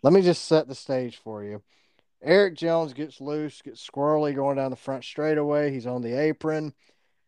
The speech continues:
The whole right front side of the car is destroyed. nascar doesn't throw a caution. Why? Because he's out of the way. They've been doing it all season long.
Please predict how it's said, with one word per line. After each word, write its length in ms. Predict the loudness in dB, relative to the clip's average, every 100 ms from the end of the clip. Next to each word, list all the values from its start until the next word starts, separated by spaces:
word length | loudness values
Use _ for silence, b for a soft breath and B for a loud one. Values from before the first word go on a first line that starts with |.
| _ _ _ _ _ _ 0
The 120 | 2
whole 640 | 4 4 4 2 0 -4 _
right 480 | -16 -8 -6 -6 -8
front 320 | -8 -6 -6
side 280 | -6 -4 -4
of 60 |
the 60 | -6
car 320 | -8 -8 -8
is 80 | -12
destroyed. 880 | -16 -18 -8 -2 0 0 -2 -6 -10 _ _ _ _ _ _ _ _ _ _ -10
nascar 560 | -2 0 0 4 4 4
doesn't 280 | 0 -6 -8
throw 180 | -6
a 40 | -4
caution. 520 | -4 -4 -6 -16 -20 _
Why? 460 | -4 -2 -2 -2 -6 _
Because 340 | -4 2 2 2
he's 180 | 0 4
out 180 | 4
of 80 | 4
the 80 | -2
way. 300 | -4 -6 -10 _ _ -12
They've 140 | -4
been 180 | -2 0
doing 260 | 2 2
it 100 | 2
all 180 | 0 -2
season 420 | -4 -8 -8 -8
long. 260 | -10 -10